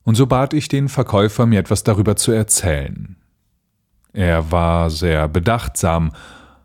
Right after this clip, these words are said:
und sprach mit einer Miene, als fühle er sich dem, was er sagte,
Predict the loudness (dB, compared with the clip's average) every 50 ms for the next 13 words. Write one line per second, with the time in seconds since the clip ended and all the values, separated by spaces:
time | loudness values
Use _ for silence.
0 | _ _ -2 -2 -2 -2 -2 -2 0 0 0 2 0 0 2 2 2 2 2 2
1 | 2 2 2 2 2 2 2 2 0 -2 -2 -4 -6 -6 -8 -8 -10 -10 -12 -14
2 | -16 -16 -16 -18 -20 -20 _ _ _ _ _ _ -10 0 4 4 6 6 4 4
3 | 2 2 2 0 -2 -2 -6 _ _ 2 4 4 4 2 2 0 0 -2 0 0
4 | 0 0 0 0 -2 0 0 -2 -4 -6 -10 _ 0 2 2 2 2 0 -2